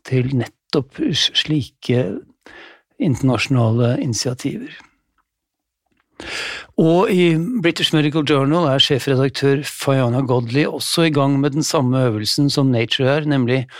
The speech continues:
hva kan vi lære av pandemien? «Hvordan skal vi balansere behovet for hurtighet med plikten til omsorg og strenghet?» spør hun retorisk, og svarer selv at vi må fortsette å investere i åpen vitenskap av høy kvalitet,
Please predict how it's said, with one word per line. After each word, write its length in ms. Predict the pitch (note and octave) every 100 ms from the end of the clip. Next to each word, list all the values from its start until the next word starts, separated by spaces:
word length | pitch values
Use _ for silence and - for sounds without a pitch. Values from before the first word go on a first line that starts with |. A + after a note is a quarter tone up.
| - - - D#3+
hva 180 | A#2 G2+ -
kan 200 | C3+ C3+
vi 80 | C3+
lære 320 | C3+ A2 A2
av 180 | C3+ B2+
pandemien? 540 | C#3 D3 C#3 D3+ G#2 F#2+ - _ _ _ _ _ _ _ _ _ _ - - - - - - - _ -
«Hvordan 280 | C3+ C#3 E3
skal 200 | E3 D#3+
vi 100 | D#3 D3
balansere 600 | D#3 D#3+ D#3 D#3 C#3+ C#3
behovet 520 | D3+ C#3+ C#3+ B2+ D3
for 160 | - D#3
hurtighet 640 | G#3 - _ D3 D#3 E3+ -
med 120 | D3 -
plikten 400 | C3+ - - C#3+
til 120 | F3
omsorg 600 | E3 C3+ G#2+ - C#3 D3
og 80 | D3+
strenghet?» 600 | - C#3 C#3 D3 D#3+ -
spør 260 | - B2+ A#2+
hun 100 | A#2
retorisk, 640 | A#2+ C3 A2 G#2+ A#2 - - - - - - -
og 80 | -
svarer 360 | D#3 A#2+ A2+
selv 360 | - C#3 D3+ C#3
at 100 | A#2+ -
vi 120 | A#2+
må 160 | A#2 A2
fortsette 560 | C#3 - - A2+ -
å 80 | C3+
investere 560 | C#3+ C3+ - C3+ C3 C#3
i 40 |
åpen 440 | B2+ G#2+ - C3+ C#3
vitenskap 600 | C3 G#2+ G2+ A2 B2 -
av 160 | A2+
høy 80 | A#2+
kvalitet, 720 | B2+ C#3 B2 - C3+ E3 -